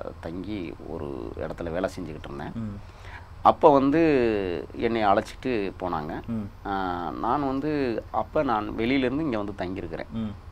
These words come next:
Speaker 1: ஆ, தங்கியிருக்கும்போது யாருக்கும் தெரியாமல் தங்கியிருக்கிறேன். அப்ப அண்ணன் முத்துக்குமார் அவர்கள் ஒரு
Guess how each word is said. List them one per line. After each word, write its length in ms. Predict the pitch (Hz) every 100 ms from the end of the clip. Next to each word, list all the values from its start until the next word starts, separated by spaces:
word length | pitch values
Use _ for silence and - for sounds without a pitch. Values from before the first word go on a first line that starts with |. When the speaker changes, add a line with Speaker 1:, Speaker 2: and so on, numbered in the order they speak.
| -
Speaker 1:
ஆ, 300 | 107 101 92 85
தங்கியிருக்கும்போது 800 | 107 135 147 131 113 120 147 156
யாருக்கும் 380 | 117 113 117 113
தெரியாமல் 360 | 107 101 104
தங்கியிருக்கிறேன். 540 | 101 95 95 76 92 160 - - - - -
அப்ப 200 | - 139
அண்ணன் 260 | 131 127 123
முத்துக்குமார் 400 | 120 151 147 135
அவர்கள் 260 | 113 101 120
ஒரு 540 | 117 101 87 82 73